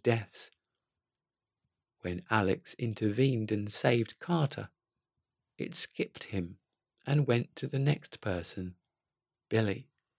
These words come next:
Then it was Clear.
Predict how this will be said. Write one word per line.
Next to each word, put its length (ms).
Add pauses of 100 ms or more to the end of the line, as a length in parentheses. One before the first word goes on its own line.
(960)
Then 420 (260)
it 180
was 140
Clear. 540